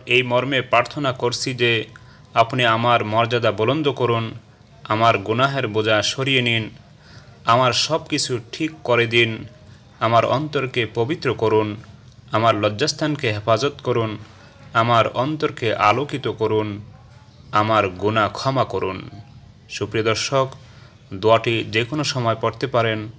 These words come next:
সুযোগ হলে বেশি বেশি করে পড়বেন। আল্লাহ তাআলা সকলের অন্তরের মধ্যে নূর দান করুন, যে নূরের মাধ্যমে মানুষ ভালো মন্দ বুঝতে পারবে।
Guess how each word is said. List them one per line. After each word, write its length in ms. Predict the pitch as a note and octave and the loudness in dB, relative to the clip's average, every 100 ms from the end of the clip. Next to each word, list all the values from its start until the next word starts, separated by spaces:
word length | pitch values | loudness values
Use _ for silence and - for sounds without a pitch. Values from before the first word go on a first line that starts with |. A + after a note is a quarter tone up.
| - - - - - - | -20 -20 -20 -20 -20 -18
সুযোগ 400 | - - B2+ C3 | -8 -2 0 -2
হলে 340 | C3 B2 B2 A#2+ | -2 -2 2 0
বেশি 280 | G#2 G#2+ C3+ | 0 -4 -4
বেশি 220 | B2 B2+ | -4 -2
করে 220 | A#2+ A2+ | 0 0
পড়বেন। 540 | G#2+ A2 G#2 A2 G#2 G#2+ - - - - - | 0 0 2 0 -2 -10 -18 -20 -20 -20 2
আল্লাহ 260 | G#2+ A2 A2 | 4 4 2
তাআলা 300 | A2 G#2+ G#2 | 2 2 0
সকলের 500 | - C3+ C#3+ C#3+ A2 | -4 -6 -2 -2 0
অন্তরের 480 | A2+ C#3 E3 E3 | -2 -4 -4 -4
মধ্যে 500 | C3+ G2+ F#2+ G2 - - - - - - - | -2 -4 -4 -4 -4 -10 -20 -20 -20 -20 -12
নূর 440 | G2+ G2+ B2 D#3 B2+ | -6 -2 -2 -2 2
দান 240 | A#2+ A#2 | 2 2
করুন, 480 | A#2 A#2 A#2 A2+ A2+ - - - _ | -2 -2 -2 -4 -8 -18 -20 -20 _
যে 280 | G2+ G2 G#2+ | -10 0 0
নূরের 340 | G#2+ A2 D3+ C3+ | 2 -2 -4 0
মাধ্যমে 600 | G#2+ G2+ A2 G#2+ G#2+ G#2 - - - - - - | -2 0 -2 0 -2 -4 -10 -20 -20 -20 -20 -10
মানুষ 580 | G2 G#2 A2 G#2+ - G2 F#2 | -2 0 0 -2 -6 -8 -8
ভালো 260 | F2+ A2+ | -2 0
মন্দ 280 | B2 A#2 G#2+ | 0 -2 -2
বুঝতে 340 | G2 B2+ - A#2 | -2 -2 -2 0
পারবে। 500 | A2+ G#2+ G#2 G#2 | 0 0 0 -4